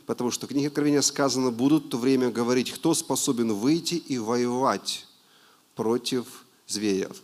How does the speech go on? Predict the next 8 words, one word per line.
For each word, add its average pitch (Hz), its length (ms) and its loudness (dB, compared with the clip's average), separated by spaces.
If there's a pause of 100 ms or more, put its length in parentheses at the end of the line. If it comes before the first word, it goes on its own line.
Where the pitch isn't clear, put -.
(120)
В - 60 -12
синодальном 123 520 0
«сразиться», 123 600 -2
но 117 100 -2
в 107 60 -4
греческом 127 540 -2
«вести 110 360 -2
войну». 120 420 0